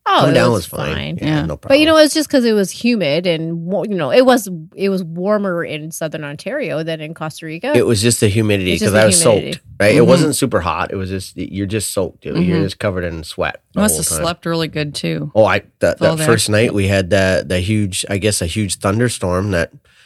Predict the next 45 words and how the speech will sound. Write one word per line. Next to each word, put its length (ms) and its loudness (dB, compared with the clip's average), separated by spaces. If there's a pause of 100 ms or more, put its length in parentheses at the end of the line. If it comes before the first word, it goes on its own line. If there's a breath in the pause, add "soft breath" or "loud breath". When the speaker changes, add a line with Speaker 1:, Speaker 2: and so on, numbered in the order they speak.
(200 soft breath)
Speaker 2:
I 60 0
Speaker 1:
It, 80 2
Speaker 2:
didn't 120 2
Speaker 1:
well, 80 4
Speaker 2:
even 120 2
Speaker 1:
it 40 -4
kept 140 4
Speaker 2:
hear. 80 2
Speaker 1:
me 140 0
up, 180 -2 (160)
Speaker 2:
Kept 180 -4
Speaker 1:
but 40 -8
Speaker 2:
her 180 2
up, 160 0
but 140 -4
I, 160 0
Speaker 3:
Mm-hmm. 320 0
Speaker 2:
I 80 0
slept 260 -8
right 220 -6
through 160 -4
it. 180 -8
I 80 0
slept 280 0
every 200 0
night 220 0
hard. 380 -4 (220)
Like, 180 -8
it 80 -6
Speaker 3:
Yeah. 100 -2
Speaker 2:
wasn't 320 -6
Speaker 1:
Well, 260 2
it 40 4
was 120 -4
just, 240 -12
yeah, 260 -6
it 100 -2
was 260 -2
just 220 -10
nice 220 -6
to 100 -20
be 240 -10 (160)
in 100 -6
a 80 -2
different 540 -8